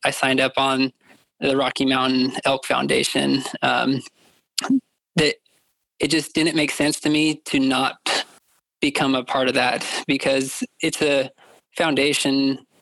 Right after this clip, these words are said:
that is much bigger, has more resources than I could ever possibly have to deal with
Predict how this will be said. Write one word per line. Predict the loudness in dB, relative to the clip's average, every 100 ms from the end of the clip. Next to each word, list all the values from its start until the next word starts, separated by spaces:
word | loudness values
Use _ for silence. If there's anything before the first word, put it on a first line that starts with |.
| _ _ _ -2
that | 0 2
is | 0 0 -2
much | 0 0 0
bigger, | 0 2 2 0 -2 -6 -14 _ _ -4
has | -2 0
more | 0
resources | 2 0 0 0 0 0 0 -2 -6 -2
than | 0
I | 2 2
could | 2 0
ever | 0 2 2 0 -2
possibly | -2 0 0 0
have | 2 0 0 -4 -14 -20 -20 -20 _ -12
to | -2 0 2 0 0 -4 -8 -6
deal | 0 0 2
with | 0 -2 -4